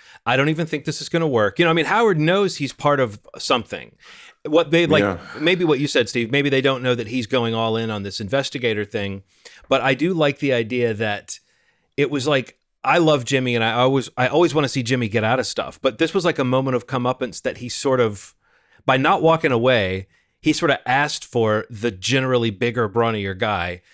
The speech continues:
Speaker 1: to knock him down at
Speaker 2: Yeah.
Speaker 1: some point. I like that they
Speaker 2: Right.
Speaker 1: weren't unrealistically great fighters. Nobody was really good. Nobody was really horrible.
Speaker 2: <laughs>
Speaker 1: They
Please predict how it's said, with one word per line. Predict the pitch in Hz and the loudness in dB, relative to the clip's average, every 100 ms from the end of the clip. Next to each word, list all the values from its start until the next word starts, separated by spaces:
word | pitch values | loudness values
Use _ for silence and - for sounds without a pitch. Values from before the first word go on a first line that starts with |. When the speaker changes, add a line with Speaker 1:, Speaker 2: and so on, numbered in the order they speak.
| _ - | _ -6
Speaker 1:
to | 127 | -2
knock | 117 110 | 0 0
him | 113 | -2
down | 101 104 92 | 0 0 0
at | 85 | -2
Speaker 2:
Yeah. | |
Speaker 1:
some | 85 85 | -6 -8
point. | 92 78 - - | -10 -10 -14 -4
I | - | 2
like | 156 180 - | 2 2 2
that | 151 | 2
they | 151 | 4
Speaker 2:
Right. | 143 | 4
Speaker 1:
weren't | 165 | 2
unrealistically | 143 165 151 135 147 - 151 156 131 | 2 2 4 4 2 0 0 0 2
great | 120 123 156 | 2 2 0
fighters. | - 151 160 160 | 0 0 0 0
Nobody | 143 151 151 | 2 4 2
was | 139 117 | 2 2
really | 139 135 | 2 2
good. | 117 135 | 2 0
Nobody | 127 127 131 | 0 -2 0
was | 127 | -2
really | 110 123 | -2 -2
horrible. | 117 113 117 123 123 123 | 0 2 2 2 4 2
Speaker 2:
<laughs> | |
Speaker 1:
They | 120 | 2